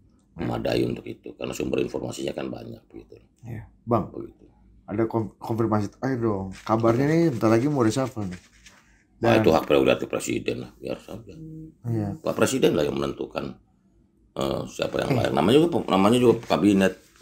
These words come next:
Speaker 1: Iya.
Speaker 2: presidensial ya, semua di tangan Pak Presiden lah.
Speaker 1: Karena sejurus dengan lagi-lagi nih, kadang-kadang kita opung pandai ini kita anggap cenayang juga.
Speaker 2: Iya.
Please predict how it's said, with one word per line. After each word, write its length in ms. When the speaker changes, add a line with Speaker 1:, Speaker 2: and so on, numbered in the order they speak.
Speaker 1:
Iya. 320
Speaker 2:
presidensial 720
ya, 180
semua 300
di 160
tangan 240
Pak 180
Presiden 380
lah. 100
Speaker 1:
Karena 260
sejurus 460
dengan 240
lagi-lagi 400
nih, 100
kadang-kadang 420
kita 200
opung 320
pandai 420
ini 140
kita 180
anggap 300
cenayang 480
juga. 180
Speaker 2:
Iya. 220